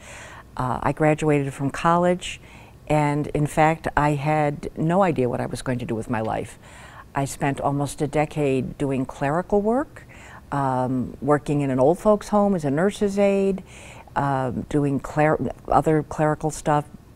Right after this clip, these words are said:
waitressing. I then did some volunteer work at an organization in New York City called New York Women Against Rape, where I started answering calls on the hotline. And I really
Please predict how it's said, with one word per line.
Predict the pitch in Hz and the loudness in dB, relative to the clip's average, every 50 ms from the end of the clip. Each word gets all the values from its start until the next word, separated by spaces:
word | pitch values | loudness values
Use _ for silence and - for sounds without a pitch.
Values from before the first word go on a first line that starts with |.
| - | 0
waitressing. | - 127 143 165 - 170 170 151 - - 165 156 156 160 156 - - - - - - - - - | 2 2 2 2 0 -2 -4 -2 0 0 0 2 2 -2 -4 -6 -10 -18 -20 -20 -20 -18 2 4
I | - 170 | 6 6
then | 180 175 208 226 247 262 247 226 - - - 165 | 8 8 8 8 10 8 6 6 4 0 -4 -2
did | - 185 175 170 | 0 0 0 2
some | - 175 170 | 0 0 4
volunteer | 156 170 165 165 170 160 - - - 175 160 160 | 6 6 6 6 4 0 -2 -2 0 0 0 2
work | 143 139 110 - - - - - - - - | 2 0 0 0 -2 -8 -12 -18 -8 0 2
at | 147 139 | 2 2
an | 143 139 | 4 2
organization | 143 147 139 147 143 139 123 143 131 131 - - 143 | 0 0 0 0 -2 0 2 2 0 0 0 -2 -2
in | 131 131 | 0 2
New | 131 | 2
York | 127 131 131 - | 2 2 0 -2
City | - - 160 143 135 120 | -2 -2 0 2 2 0
called | - - - 135 131 127 | 0 -2 -2 -2 0 0
New | 139 135 | 0 0
York | 131 131 127 - | 0 0 0 0
Women | 143 127 131 127 | 0 0 0 -2
Against | 123 - 123 117 120 - - - | -2 -2 -2 -4 -4 -8 -6 -2
Rape, | 165 196 214 160 - - - - - - - - - - - - | -2 0 0 -2 -4 -8 -14 -20 -20 -20 -20 -20 -20 -20 -20 -4
where | - 143 147 139 | 0 2 4 4
I | 135 | 4
started | 139 - - - 135 139 135 127 - | 2 0 2 2 2 2 2 -2 -2
answering | - 131 135 127 - - 131 131 127 127 - | -2 -2 -2 -2 -2 -2 -2 0 0 -2 -4
calls | - - - 165 175 160 151 | -4 2 4 4 4 4 2
on | 143 135 | 2 0
the | 135 135 | 0 0
hotline. | - 202 226 302 - - 143 160 160 - 139 143 - - - - - - - - - - - - - - - - | 2 2 2 2 4 2 2 0 0 0 -2 -6 -8 -12 -20 -20 -20 -20 -20 -20 -20 -20 -20 -20 -20 -20 -6 2
And | - 180 175 175 170 160 - - - - - - - - | 4 4 4 6 4 2 0 -4 -10 -20 -20 -6 4 6
I | 170 185 | 6 6
really | 165 170 196 196 208 202 202 202 202 196 190 185 | 8 6 6 8 8 8 8 8 6 4 2 -2